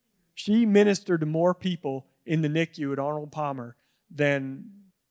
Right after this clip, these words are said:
Penny and I together have ministered to. I'm talking about people that are under, under the cave, you know?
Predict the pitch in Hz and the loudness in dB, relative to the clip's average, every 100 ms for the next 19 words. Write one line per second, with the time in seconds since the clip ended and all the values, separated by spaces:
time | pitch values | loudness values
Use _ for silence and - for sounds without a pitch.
0 | _ - 170 170 156 147 147 139 143 143 | _ -4 -2 0 0 0 -2 -4 -6 -2
1 | 147 127 127 135 139 131 - 127 143 123 | -2 -4 -8 -8 -8 -10 -12 -12 -8 -10
2 | _ - 165 202 180 175 190 170 165 156 | _ -2 2 2 2 -2 -2 0 0 0
3 | - 170 180 156 147 139 - _ _ - | -4 -8 -4 -4 0 -2 -4 _ _ -2
4 | 156 156 - 196 233 185 151 151 151 143 | 2 2 8 8 8 6 2 -2 -4 -4
5 | 139 135 147 127 110 - _ _ _ _ | -4 -4 -4 -4 -8 -18 _ _ _ _
6 | _ _ _ - 156 143 147 | _ _ _ -4 -2 0 -4